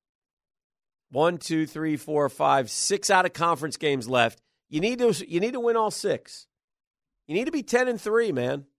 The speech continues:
Because guess who you open a conference play with in Gainesville, F L A? Saturday, January sixth, you'll,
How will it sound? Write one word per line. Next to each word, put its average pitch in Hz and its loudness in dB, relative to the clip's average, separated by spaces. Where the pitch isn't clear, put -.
Because 151 0
guess 233 4
who 254 -2
you 240 -2
open 214 4
a 151 2
conference 190 2
play 113 -4
with 71 -12
in 143 -2
Gainesville, 135 4
F 117 4
L 104 2
A? 78 -6
Saturday, 196 4
January 190 2
sixth, 220 0
you'll, 175 0